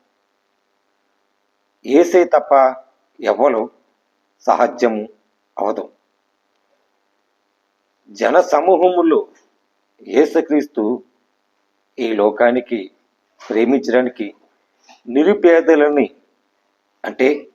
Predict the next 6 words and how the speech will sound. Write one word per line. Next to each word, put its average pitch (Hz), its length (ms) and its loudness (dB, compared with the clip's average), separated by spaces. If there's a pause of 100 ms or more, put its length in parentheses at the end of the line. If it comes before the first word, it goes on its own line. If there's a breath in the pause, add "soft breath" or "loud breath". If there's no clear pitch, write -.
(100)
నిరుపేదలు 117 840 0 (1600)
ప్రేమించడానికి 156 1080 0 (100)
యేసయ్య 120 760 2 (160)
స్వస్థతగా 117 840 -2 (560)
ఆయన 113 280 -2
ఎంతో 110 760 -2